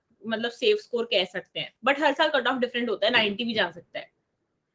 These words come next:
स्टैटिक जीके में बहुत problem आ रही है, पता नहीं क्या करूँ, like that only। अ, but स्टैटिक जीके जागृति बहुत ज्यादा आता भी नहीं है, और, अ, स्टैटिक जीके में आप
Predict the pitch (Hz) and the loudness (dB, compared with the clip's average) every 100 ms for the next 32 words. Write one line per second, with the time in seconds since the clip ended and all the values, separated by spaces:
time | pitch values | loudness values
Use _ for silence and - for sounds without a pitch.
0 | _ _ _ _ 277 277 294 330 330 339 | _ _ _ _ 8 10 8 4 2 2
1 | 349 320 302 285 285 294 262 285 311 339 | 2 4 4 4 4 2 2 2 0 0
2 | 254 247 277 277 233 254 302 330 262 247 | 0 0 2 2 2 2 2 2 2 0
3 | 240 254 254 262 - 254 240 381 - 262 | 0 0 -2 -4 0 0 4 4 6 6
4 | 262 285 330 370 302 269 294 359 320 285 | 4 0 0 2 4 4 4 2 2 2
5 | 294 302 - 226 202 247 277 320 302 269 | 2 2 2 2 0 -2 0 0 0 0
6 | 262 269 466 - - - 262 262 262 262 | 0 0 -4 -6 -12 -2 2 4 4 2
7 | 262 262 262 262 254 262 - - - _ | 2 2 2 2 0 -2 -6 -18 -20 _
8 | _ _ - _ - 240 208 233 254 269 | _ _ -20 _ -2 4 6 4 0 0
9 | 262 277 294 311 | 0 2 4 2